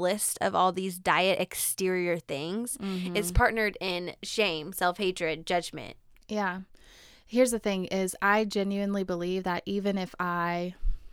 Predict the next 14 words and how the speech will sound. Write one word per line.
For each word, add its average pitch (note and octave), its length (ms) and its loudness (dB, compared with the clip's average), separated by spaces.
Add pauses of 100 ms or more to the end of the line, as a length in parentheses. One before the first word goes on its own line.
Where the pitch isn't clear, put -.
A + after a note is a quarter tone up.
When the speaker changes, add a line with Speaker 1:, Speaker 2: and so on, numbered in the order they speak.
(460)
Speaker 2:
lost F#3+ 420 4
a G#3 40 2
bunch F#3+ 220 0
of G3 80 0
weight F#3 420 -2 (680)
and F#3 460 -2
I F#3+ 80 2
looked F#3+ 160 0
the G3+ 60 -2
best F#3 220 0
that F#3+ 100 0
I F3+ 80 2
ever F3+ 180 0
did, G3 480 -2